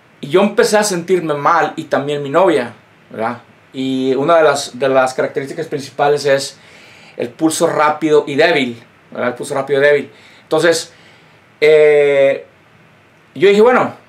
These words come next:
es normal, ahorita descansamos un ratito y le seguimos", ¿no? Eh, cada vez descansábamos más, tomábamos más agua y, y, y llegó un momento en que yo me sentí muy, muy, muy mal.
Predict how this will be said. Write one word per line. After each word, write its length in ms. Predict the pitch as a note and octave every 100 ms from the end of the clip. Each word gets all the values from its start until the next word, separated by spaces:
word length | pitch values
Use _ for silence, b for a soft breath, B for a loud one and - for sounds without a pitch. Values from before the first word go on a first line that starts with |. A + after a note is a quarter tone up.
| _
es 120 | B2+
normal, 340 | D3 E3+ E3+ F#3+
ahorita 200 | F3 F3
descansamos 340 | - C3+ D3+
un 100 | E3+
ratito 320 | F3 E3+ D#3
y 20 | E3
le 80 |
seguimos", 540 | C#3+ C3 A3 A3 - - _ _ _ _ _ _ _
¿no? 340 | B2 C3+ E3 - - _ _ _
Eh, 360 | C#3 C#3+ C#3 C3+
cada 220 | E3 F#3+
vez 440 | G3+ A3+ A3 - - b b b b
descansábamos 680 | - D3 G3+ - E3 G3+ A3
más, 320 | F#3 F3+ F#3+
tomábamos 320 | F#3+ D#3 D#3+ D3+
más 160 | D#3
agua 460 | D3+ D#3 E3 E3+ -
y, 180 | D3+ D3+
y, 140 | D#3+ C#3+
y 100 | C#3+
llegó 180 | D3+
un 80 | D#3
momento 400 | F#3 E3+ F3+ F3+
en 100 | F3
que 100 | E3+
yo 120 | D3+
me 100 | D#3
sentí 540 | E3 D3 C3+ D#3 D3+ -
muy, 540 | C#3+ D3 E3+ F#3+ F3+ -
muy, 260 | D3 D3+ D#3+
muy 160 | D3
mal. 380 | C#3+ C#3+ D3 D3+